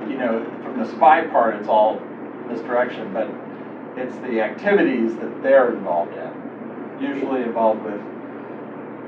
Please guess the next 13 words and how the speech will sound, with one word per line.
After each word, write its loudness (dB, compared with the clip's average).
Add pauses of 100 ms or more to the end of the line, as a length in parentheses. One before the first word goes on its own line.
(380)
taking 0
on 6
and 0
off 6
clothing. 4 (260)
<laughs> -6
And 8
then 8
you 6
have 8
those 6
really 10 (500)
bizarre 12